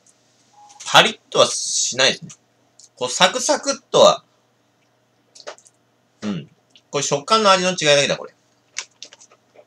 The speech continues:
どっちもうまいな。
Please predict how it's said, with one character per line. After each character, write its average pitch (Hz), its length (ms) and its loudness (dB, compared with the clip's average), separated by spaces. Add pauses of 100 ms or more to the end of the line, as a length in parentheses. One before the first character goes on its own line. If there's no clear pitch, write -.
(3000)
ど - 160 -2
っ - 40 -18
ち 226 100 -10
も 214 140 0
う 208 40 -2
ま 165 120 4
い 170 60 0
な。 160 60 -12